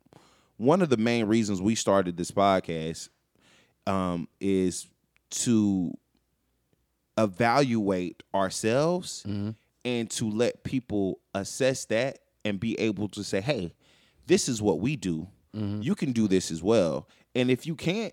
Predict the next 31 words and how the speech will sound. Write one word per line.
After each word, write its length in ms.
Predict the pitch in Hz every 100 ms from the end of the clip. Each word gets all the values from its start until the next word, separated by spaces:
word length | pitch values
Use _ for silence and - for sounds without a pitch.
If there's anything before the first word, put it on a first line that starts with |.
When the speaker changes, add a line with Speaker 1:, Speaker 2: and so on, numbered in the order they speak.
| _
Speaker 1:
we'll 260 | 85 120 107
help 240 | 117 104
you 120 | 90
with 240 | 73 82 -
it." 140 | - -
Speaker 2:
Yeah. 140 | 113
Speaker 1:
You 60 | 120
know 60 |
what 60 | 123
I 40 |
mean? 160 | 127 123
Because 280 | - 131 117
it's, 160 | - -
we 180 | 131 -
always 340 | 123 131 120 113
have 180 | 95 -
open 280 | 98 98 92
dialogue, 480 | 85 82 82 80 - - _
open 200 | 104 92
conversation. 540 | 90 85 82 76 78 76 - - _
Even 300 | 151 170 151
when 140 | 131
we're 120 | 104 98
laughing 480 | 95 104 101 95 90
and 120 | 82
joking, 380 | 95 107 98 90
we're 120 | 104
being 280 | 101 117 104
the 100 | 90
most 280 | 95 98 -
transparent 680 | 104 92 - 98 92 85